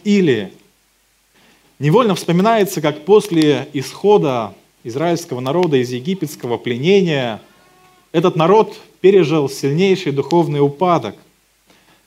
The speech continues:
в результате чего был вынужден скитаться сорок лет по этой же пустыне. Сорок лет, хотя расстояние, которое им требовалось пройти,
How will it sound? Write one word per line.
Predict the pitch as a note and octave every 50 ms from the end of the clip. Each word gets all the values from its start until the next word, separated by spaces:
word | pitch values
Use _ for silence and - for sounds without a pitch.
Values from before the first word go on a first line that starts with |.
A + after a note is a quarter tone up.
| _ _ -
в | G#2+ A#2+
результате | C#3 D3+ D3 D3 A3 A3 G3+ G3
чего | - - F3+ F3+ G3 F#3+
был | F3 C#3+ D#3 E3 E3+ E3 C#3+
вынужден | B2+ B2+ E3+ G#3+ A3 G3 F#3+ D3+ C3+ C3+ C3+ C3
скитаться | - - - G3+ - F3+ F3 E3 D#3+ E3+ - C#3 B2
сорок | A#2 - - F#3+ G#3 G#3 G3+ G3+
лет | G3 F3 D3 A#2 G#2 - - - _ _ _ _ _ _ _ _
по | C#3 C3
этой | D#3+ F#3 F3+ D#3+
же | C3+ B2 C#3 C3
пустыне. | - - C3 B2+ - - - G3+ A3+ G3+ D#3 B2 A2 G2+ - - - _ _ _ _ _ _ _ _ _ _ _ _ _ _ _ _
Сорок | - - - F#3 G#3 G#3 G3+ -
лет, | F3 E3 C#3+ A#2+ - -
хотя | - C3 B2+ - E3+ E3 D#3+ C#3+
расстояние, | C3+ C#3+ D3 - - - D#3 D3+ F3 F#3 F3+ E3 D3+ C#3 B2+
которое | - C3+ - D#3 D3+ D3 C#3 C3 C#3
им | D#3+ D#3+ D#3 -
требовалось | F3+ F3 F3 E3 D3+ C#3 C#3 C3 B2+ B2 -
пройти, | - C#3 C3 C3 B2+ - G3+ A3 A3+ G3+ - -